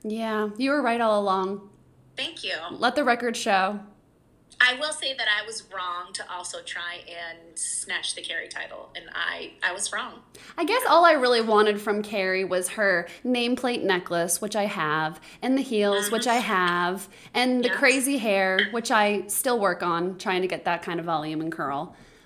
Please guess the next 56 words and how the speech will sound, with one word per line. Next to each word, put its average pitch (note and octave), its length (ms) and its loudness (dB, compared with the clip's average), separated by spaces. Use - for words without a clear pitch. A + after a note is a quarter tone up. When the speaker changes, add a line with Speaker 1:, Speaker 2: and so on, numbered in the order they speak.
Speaker 1:
But, D#4 140 0
you D#4 100 4
know. B3 240 2
Speaker 2:
I A#3+ 40 0
think B3 140 -4
I - 20 -6
just C4 160 -8
wanted F4 280 -8
the D4 80 -4
career A#3 500 -6
as G#3 140 -8
a F#3 80 -10
writer. - 300 -8
Speaker 1:
True. F#3 400 0
So - 160 -2
we D4 100 2
had D#4+ 120 2
Speaker 2:
I - 40 -2
think - 20 -4
Speaker 1:
different D4 280 0
Speaker 2:
that's B3 140 2
just A#3+ 140 0
my G#3+ 80 2
Speaker 1:
reasons. F3+ 180 2
Speaker 2:
life. - 600 -2
Speaker 1:
We - 80 -4
had D4 140 2
different C#4 260 -4
reasons G3+ 260 -2
for F#3+ 100 0
it. F#3+ 80 -2
But B3 100 0
at C4+ 80 4
the D#4+ 80 2
end E4 80 2
of E4 80 0
the E4 60 -2
day, C#4 200 0
I'm A#3+ 160 2
a A#3+ 40 -6
Charlotte. G#3 480 2
I A3 100 -4
stand E4 340 2
strong A#3+ 320 2
in A#3 80 0
that. G#3 340 2
Let C#4+ 160 2
the E4+ 80 0
record C4+ 300 0
show, G3+ 220 0
episode C4+ 460 -2
twenty, F#3+ 420 0
tw-, - 140 -16
in B3 200 4
twenty A#3+ 300 0
twenty, E3+ 520 -2